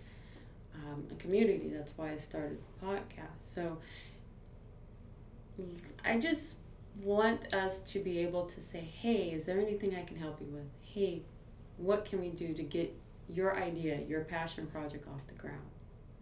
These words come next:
And that's what I wanted to do. So let's not be content with mediocrity, and let's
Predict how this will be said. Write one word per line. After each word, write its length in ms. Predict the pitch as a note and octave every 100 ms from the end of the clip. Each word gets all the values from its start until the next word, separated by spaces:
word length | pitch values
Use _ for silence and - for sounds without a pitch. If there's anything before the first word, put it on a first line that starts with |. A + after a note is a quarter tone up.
| - - - - - - -
And 180 | F3+ F#3
that's 300 | F#3+ F#3 -
what 120 | E3
I 100 | D#3
wanted 340 | D3 D3 C3+
to 80 | -
do. 160 | - - - - - - -
So 400 | - - F#3+ F3+ F3 - - -
let's 280 | G3+ A#3 -
not 320 | C4 C4 G3
be 140 | G3+
content 520 | G3+ F#3+ F3+ G3 F#3
with 80 | F3
mediocrity, 840 | E3 D#3+ D#3 D#3+ D#3+ F#3+ G3 G#3+ G#3+ - - - - - - -
and 220 | E3+ E3
let's 360 | F#3 - -